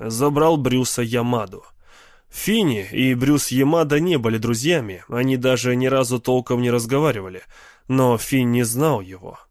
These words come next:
Они подавали друг против друга тем летом. Брюс Ямада был, пожалуй, лучшим питчером, с каким приходилось сталкиваться команде гелсбургских кардиналов.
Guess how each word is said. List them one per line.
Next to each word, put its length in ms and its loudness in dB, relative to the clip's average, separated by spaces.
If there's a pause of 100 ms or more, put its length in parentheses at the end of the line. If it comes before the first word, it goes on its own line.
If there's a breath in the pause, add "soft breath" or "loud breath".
(420)
Они 420 2
подавали 720 0
друг 360 0
против 360 -2
друга 320 0
тем 300 -2
летом. 320 -2 (560 soft breath)
Брюс 420 0
Ямада 560 2
был, 400 2
пожалуй, 680 0
лучшим 580 0
питчером, 560 -2 (280 loud breath)
с 160 -8
каким 340 0
приходилось 680 0
сталкиваться 720 -2
команде 640 0
гелсбургских 1040 -2
кардиналов. 720 -4